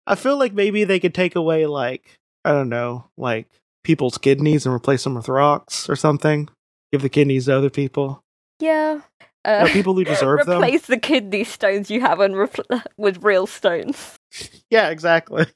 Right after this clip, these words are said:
Speaker 1: <laughs>
Speaker 2: Just gravel.
Speaker 1: But, no, but, yeah,
Speaker 2: Let's see you
Speaker 1: it's, it's
Speaker 2: piss
Speaker 1: just
Speaker 2: this
Speaker 1: a
Speaker 2: out, you piece of shit.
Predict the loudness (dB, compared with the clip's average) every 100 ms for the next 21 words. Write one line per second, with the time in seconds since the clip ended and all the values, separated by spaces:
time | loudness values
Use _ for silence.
0 | _ _ _ 0 2 0 -12 -20 _ _
1 | -4 -2 0 4 4 4 2 4 2 0
2 | -14 _ -10 -10 -10 -18 -8 -2 0 2
3 | 0 -2 0 0 0 0 0 0 2 2
4 | 2 0 2 0 -2 -6 -6 -6 -8 -4
5 | -4